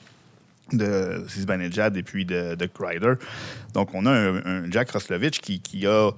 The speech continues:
un peu le même profil, mais peut-être plus de, plus de talent offensif. Puis au pire, il peut quand même jouer un très bon rôle sur le troisième trio. Alexander Wennberg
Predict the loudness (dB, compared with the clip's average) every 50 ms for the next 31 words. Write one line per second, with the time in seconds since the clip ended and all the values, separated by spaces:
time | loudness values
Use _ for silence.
0 | -6 -16 -8 -6 -2 2 2 2 4 2 2 2 0 -2 0 2 2 4 4 4
1 | 2 2 2 2 0 0 0 -8 -6 0 0 0 0 2 0 0 0 0 2 2
2 | 2 4 6 4 4 2 2 0 -2 -2 2 2 0 2 4 2 2 2 4 4
3 | 4 4 4 2 -2 -6 _ _ -6 -4 0 4 4 4 4 _ -4 0 2 4
4 | 6 6 6 4 4 4 2 2 2 2 2 2 4 4 4 4 4 2 2 0
5 | -2 0 2 2 2 2 2 0 0 0 0 0 2 2 2 2 2 2 2 0
6 | 2 4 4 4 4 2 0 2 4 4 4 4 2